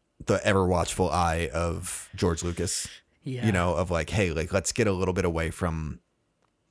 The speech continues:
Speaker 1: the camp that he brought to the, the prequels.
Speaker 2: <laughs>
Speaker 1: Um,
Speaker 2: Yeah.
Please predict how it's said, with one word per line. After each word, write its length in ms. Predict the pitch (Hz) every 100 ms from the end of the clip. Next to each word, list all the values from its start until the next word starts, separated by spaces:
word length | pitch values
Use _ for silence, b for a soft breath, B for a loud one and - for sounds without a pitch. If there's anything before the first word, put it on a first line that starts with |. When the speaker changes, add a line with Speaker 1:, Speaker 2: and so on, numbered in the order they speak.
| _ _ _ _ -
Speaker 1:
the 220 | 95 92
camp 420 | - 101 85 85
that 160 | 98 80
he 180 | -
brought 400 | 87 85 73 73
to 100 | - 85
the, 180 | - -
the 80 | 92
prequels. 560 | - 82 95 92 92 - -
Speaker 2:
<laughs> 160 | _ -
Speaker 1:
Um, 400 | 82 76 67 76 - b b b
Speaker 2:
Yeah. 260 | 240 202